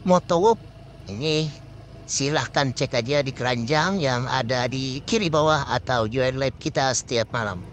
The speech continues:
Terima kasih. Cekot, cekot, cekot.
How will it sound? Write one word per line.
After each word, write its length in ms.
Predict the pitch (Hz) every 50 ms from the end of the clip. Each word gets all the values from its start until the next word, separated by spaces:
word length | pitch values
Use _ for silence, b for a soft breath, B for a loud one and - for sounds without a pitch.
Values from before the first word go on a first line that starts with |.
| - - - -
Terima 320 | - - 139 131 139 165
kasih. 800 | 180 - 196 196 208 190 - - 160 156 156 156 151 143 135 143
Cekot, 400 | 139 - 180 185 180 - 165 165 156 -
cekot, 320 | 170 156 - 165 165 -
cekot. 720 | 208 196 190 - - 208 208 202 202 226 220 202 185 143